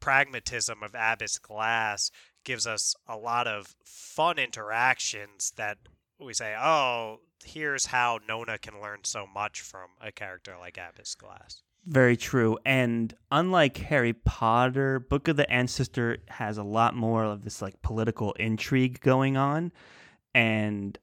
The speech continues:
Speaker 2: I think Abbas Glass's character of someone who, like, plots out strategies, like a game of chess, you know, like, thinking a few turns ahead and entering that political realm, uh, adds, like, a nuanced layer t-,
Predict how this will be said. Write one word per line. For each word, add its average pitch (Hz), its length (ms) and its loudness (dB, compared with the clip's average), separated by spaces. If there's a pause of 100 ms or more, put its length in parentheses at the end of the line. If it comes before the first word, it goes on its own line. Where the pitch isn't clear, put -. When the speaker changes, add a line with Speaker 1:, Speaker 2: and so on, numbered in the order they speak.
(300)
Speaker 2:
I 117 120 6
think 123 360 2
Abbas 120 280 2
Glass's 117 360 -2
character 143 420 4
of 110 100 2
someone 120 340 2
who, 120 240 4
like, 104 260 6
plots 123 480 6
out 110 380 4
strategies, 110 1000 2
like - 300 -2 (100)
a 120 60 -8
game 110 240 -4
of 98 100 -12
chess, - 480 2 (140)
you 202 160 -8
know, 120 60 10
like, 113 160 8
thinking 120 260 6
a 107 40 4
few 123 160 2
turns 113 360 4
ahead 120 420 6 (260)
and 113 520 4 (260)
entering 127 480 8
that 107 240 -4
political 135 640 2
realm, 143 460 0 (500)
uh, 110 300 4 (100)
adds, 120 540 6
like, 110 220 -2
a 107 180 0
nuanced 117 640 2
layer 110 520 -2 (360)
t-, - 60 -20